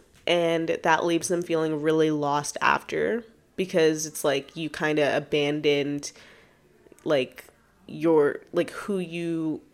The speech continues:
who you are to yourself. You, you abandon, like, staying true to yourself and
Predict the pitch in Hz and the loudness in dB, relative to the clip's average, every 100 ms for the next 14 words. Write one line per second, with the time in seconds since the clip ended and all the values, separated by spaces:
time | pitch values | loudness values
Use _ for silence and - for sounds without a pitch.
0 | _ - 180 160 202 262 226 139 - - | _ -8 -6 0 2 2 0 -2 -2 -4
1 | 175 160 160 - 160 165 165 165 170 170 | -4 -8 -10 -10 -2 2 4 4 4 2
2 | 156 151 - 160 160 160 - 190 175 151 | 2 0 -2 0 0 0 0 0 0 -2
3 | - - 95 - - 143 143 | 0 -2 -2 -4 -4 -4 -4